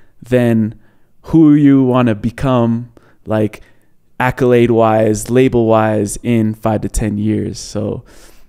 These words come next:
it's kind of sh-, reshifting that perspective. And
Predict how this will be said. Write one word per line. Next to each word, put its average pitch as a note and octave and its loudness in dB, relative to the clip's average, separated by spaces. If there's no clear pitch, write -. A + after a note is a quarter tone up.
it's - -14
kind A#2+ -2
of G#2+ -2
sh-, - -14
reshifting A#2 -2
that G#2+ -4
perspective. G#2 -6
And G#2 -4